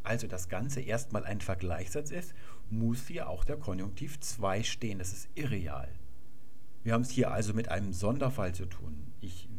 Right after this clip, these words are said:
würde auch nicht unbedingt empfehlen, solche Sätze zu bilden. Ähm, ich würde eher sagen, „Er war aufgeregt und konnte nicht einschlafen.“ Das ist eigentlich stilistisch das Bessere.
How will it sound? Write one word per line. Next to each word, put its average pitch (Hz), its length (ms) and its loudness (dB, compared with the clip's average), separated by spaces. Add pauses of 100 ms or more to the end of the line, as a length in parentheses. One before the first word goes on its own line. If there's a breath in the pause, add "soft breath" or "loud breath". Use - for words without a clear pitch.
würde 147 300 -2
auch 127 160 2
nicht 143 220 2
unbedingt 131 460 0
empfehlen, 127 640 0
solche 113 340 -2
Sätze 95 400 -2
zu - 180 2
bilden. 82 400 2 (760 loud breath)
Ähm, 101 320 2
ich 127 240 0
würde 139 180 0
eher 110 200 0
sagen, 131 600 0
„Er 107 340 0
war 101 300 2 (140)
aufgeregt 117 880 2
und 113 220 -2
konnte 98 440 4
nicht 92 400 0
einschlafen.“ 90 880 0
Das 95 160 -2
ist 117 160 -4
eigentlich 139 500 -2
stilistisch 139 540 0
das - 180 -2
Bessere. 90 540 -2